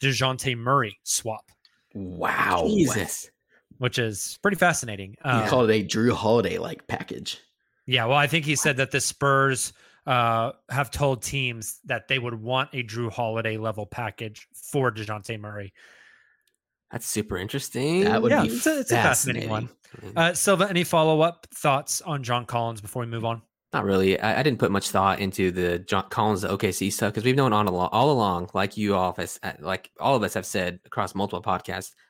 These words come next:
Speaker 3: Presti's not gonna take on long-term salary until the C B A, the new C B A is out. So, um, I'm not looking into it. Maybe if it was in that year,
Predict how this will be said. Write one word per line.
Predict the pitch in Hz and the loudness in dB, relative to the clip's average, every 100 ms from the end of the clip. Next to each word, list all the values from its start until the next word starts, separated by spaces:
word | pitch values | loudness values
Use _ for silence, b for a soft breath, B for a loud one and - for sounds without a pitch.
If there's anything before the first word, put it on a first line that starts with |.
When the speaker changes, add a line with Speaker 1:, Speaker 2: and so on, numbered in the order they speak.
| - | -2
Speaker 3:
Presti's | 135 135 117 | 0 0 0
not | 110 95 | 0 0
gonna | 95 | -4
take | - 107 | 0 0
on | 107 95 | 0 0
long-term | 90 95 92 104 92 90 - _ _ - | 0 0 0 -2 -2 -2 -10 _ _ -12
salary | - 101 98 92 92 | -2 2 2 2 0
until | 92 110 90 85 85 _ _ _ _ _ _ _ _ - | -2 -2 0 -2 -6 _ _ _ _ _ _ _ _ -6
the | 104 | -2
C | 123 | 0
B | 107 98 | 0 0
A, | 107 | 0
the | |
new | 117 113 | 0 0
C | - | -2
B | 104 95 | -2 -2
A | |
is | 92 | -2
out. | 87 85 _ | -4 -8 _
So, | - - 90 - _ b b b b | -6 -4 -4 -10 _ b b b b
um, | 101 95 90 90 | -2 0 0 -2
I'm | 117 | -2
not | 120 | 0
looking | 117 113 | 0 0
into | 117 123 117 | 0 2 2
it. | 117 b b b | 2 b b b
Maybe | 110 113 143 151 | 0 2 4 4
if | 127 - | 2 2
it | 101 | 2
was | 104 95 92 90 - _ _ _ _ _ _ _ _ _ - | 2 0 -2 -8 -14 _ _ _ _ _ _ _ _ _ -2
in | 120 | 2
that | 117 120 | 2 2
year, | 117 135 147 | 2 2 2